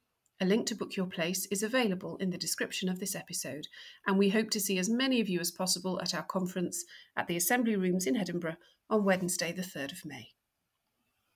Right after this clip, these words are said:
I'd also like to remind you that the Helping It Happen Awards are now open for nominations. We are delighted to have seen some great coverage in the press over the past few weeks as we launched this year's campaign,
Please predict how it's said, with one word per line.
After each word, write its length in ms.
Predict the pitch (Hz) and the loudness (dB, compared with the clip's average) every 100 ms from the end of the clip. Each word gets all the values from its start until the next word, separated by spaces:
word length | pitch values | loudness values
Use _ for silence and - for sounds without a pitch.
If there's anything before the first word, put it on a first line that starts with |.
| _ | _
I'd 160 | 202 202 | 0 4
also 260 | 330 311 | 4 4
like 200 | 220 190 | 4 4
to 100 | - | 4
remind 360 | 190 180 175 175 | 2 2 2 2
you 140 | 190 | 0
that 120 | 202 - | 0 -2
the 80 | |
Helping 320 | 180 247 247 202 | 0 0 0 -2
It 100 | 175 | 0
Happen 300 | 254 262 190 | 0 2 0
Awards 460 | 170 170 175 175 - | 0 -2 -2 -2 -2
are 120 | 233 | 2
now 240 | 240 214 | 4 2
open 280 | 165 170 185 | 0 -2 -4
for 140 | 180 | 0
nominations. 880 | 214 160 180 240 226 - 151 - - - _ _ _ - _ | -2 0 0 0 0 -4 -8 -10 -12 -12 _ _ _ -20 _
We 140 | 220 | 2
are 140 | 220 220 | 4 4
delighted 520 | 220 226 285 277 226 | 2 2 2 2 -2
to 120 | - | -2
have 60 | 196 | 0
seen 240 | 202 180 | 0 0
some 200 | 185 190 | 2 0
great 300 | 196 240 226 | 0 0 -2
coverage 320 | 196 185 175 | -4 -6 -4
in 80 | 175 | -4
the 80 | 165 | -4
press 280 | - 175 - | -4 -4 -2
over 140 | 190 | -2
the 80 | 180 | -2
past 360 | 180 180 170 - | -6 -6 -4 -6
few 240 | - 165 | -8 -6
weeks 320 | 175 175 - | -2 -2 -4
as 120 | 180 180 | -6 -2
we 120 | 180 | 0
launched 340 | 175 175 - | 0 0 0
this 180 | 170 - | 2 0
year's 220 | 170 160 | 0 -4
campaign, 640 | - 165 156 180 160 190 | -6 -8 -6 -6 -4 -4